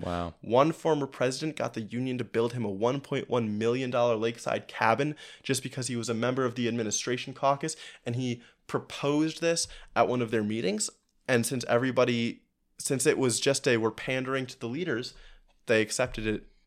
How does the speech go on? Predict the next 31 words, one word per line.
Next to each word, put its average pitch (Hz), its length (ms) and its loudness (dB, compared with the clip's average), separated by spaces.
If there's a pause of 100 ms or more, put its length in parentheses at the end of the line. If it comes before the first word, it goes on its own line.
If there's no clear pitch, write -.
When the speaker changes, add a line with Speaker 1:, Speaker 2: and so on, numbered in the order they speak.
(180)
Speaker 2:
right 107 220 0
on 104 140 -4
its - 140 -10
face. - 420 -8
Speaker 1:
Jesus 98 380 -4
Christ. 87 360 -4
Speaker 2:
Another 135 380 4
former 151 320 0
president, 131 440 -2
Gary 123 260 2
Jones, 127 560 -2 (600)
wa-, 123 300 6
had 123 280 4
his 117 180 -4 (140)
house 120 260 2
raided 107 400 -4
by 107 100 0
the 104 140 -4
F 107 160 -4
B 110 120 -4
I, 104 200 2
and 139 180 -2
they 110 80 -2
found 107 320 -4
wads 104 340 2
of 104 140 -12
cash - 520 -10 (300)
in 127 60 0
his 113 140 2
Speaker 1:
<laughs> - 60 -6
Speaker 2:
garage 131 360 4